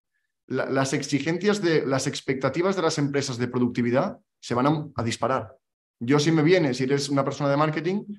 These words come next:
tendré la expectativa de que trabajes diez veces más de lo que haces ahora. No porque tengas que vivir con más estrés, sino porque usas herramientas de ella. Entonces, creo que perder el tiempo ahora va a ser duro, reengancharse.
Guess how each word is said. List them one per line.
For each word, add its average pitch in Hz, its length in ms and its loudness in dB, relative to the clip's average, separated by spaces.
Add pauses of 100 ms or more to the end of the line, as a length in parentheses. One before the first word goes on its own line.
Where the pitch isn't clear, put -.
(380)
tendré 143 240 4
la 180 100 6
expectativa 175 560 2
de 165 60 2
que 139 80 -2
trabajes 143 480 -4
diez 139 220 2
veces 147 260 -4
más 147 160 0
de 151 60 -4
lo 135 80 -2
que 127 100 -4
haces 127 280 -6
ahora. 113 320 -2
No 180 260 6
porque 202 560 2 (260)
tengas 160 540 -4
que 143 100 0
vivir 147 300 2
con 139 140 0
más 135 180 0
estrés, 185 340 -6
sino 127 260 -2
porque 120 300 -2
usas 156 320 -2
herramientas 127 400 0
de 120 120 -2
ella. 123 160 -2 (600)
Entonces, 131 480 -2 (200)
creo 165 180 0
que 180 120 2
perder 156 280 2
el 170 120 0
tiempo 160 280 0
ahora 175 420 2 (160)
va 131 60 -4
a 139 40 -4
ser 156 160 -2
duro, 131 440 0 (180)
reengancharse. 120 840 0